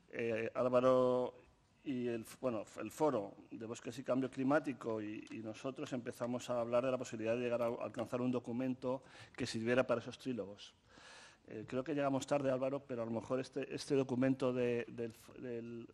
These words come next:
de la biomasa podría servirnos para, eh, eh, hacer incidencia en Europa, ¿vale? Eh, veo ya a,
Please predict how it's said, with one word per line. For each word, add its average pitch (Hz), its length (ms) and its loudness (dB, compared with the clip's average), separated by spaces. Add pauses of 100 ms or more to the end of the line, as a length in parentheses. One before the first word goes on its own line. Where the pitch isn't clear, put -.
de 117 180 -8
la 113 100 -2
biomasa 120 500 0
podría 117 300 -2
servirnos 123 500 -2
para, 123 640 -2
eh, 113 580 -8 (720)
eh, 113 720 -10
hacer 135 240 -4
incidencia 135 640 2
en 113 60 -2
Europa, 101 400 -10 (140)
¿vale? 120 300 -8 (1000)
Eh, - 200 -14
veo 117 200 -8
ya 117 360 -2
a, 113 540 -8